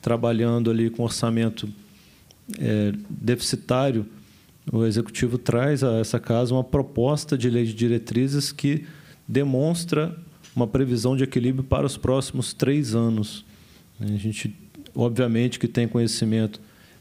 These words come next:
é, que o planejamento que está sendo feito, ele é, é, tem o formato de diretriz, né? Ou seja, ele não é totalmente rígido e rigoroso, ele vai, vai sofrer, com certeza,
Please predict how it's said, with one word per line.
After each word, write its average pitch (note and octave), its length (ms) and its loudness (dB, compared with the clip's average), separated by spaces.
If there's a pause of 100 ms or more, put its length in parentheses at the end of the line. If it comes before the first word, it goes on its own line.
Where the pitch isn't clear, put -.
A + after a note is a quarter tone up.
é, G#2 320 4 (100)
que - 140 -4
o A#2+ 80 0
planejamento A#2+ 1040 0
que - 140 -6
está A2 200 0
sendo A2+ 280 0
feito, G#2+ 480 -2 (520)
ele A2 380 2
é, G#2+ 340 2 (320)
é, - 180 -6 (540)
tem B2+ 220 4
o A2 40 0
formato G#2+ 540 0
de G2+ 60 -4
diretriz, A#2 680 0
né? G#2+ 120 2
Ou G#2+ 180 2
seja, G#2 440 0 (380)
ele A2+ 180 2
não A#2+ 160 2
é A2+ 60 2
totalmente A#2+ 540 0
rígido A2+ 520 2
e - 20 2
rigoroso, A2+ 640 2
ele A2+ 100 0
vai, A#2 260 0
vai A#2+ 400 0
sofrer, A#2+ 640 0
com D3 220 0
certeza, A2+ 800 0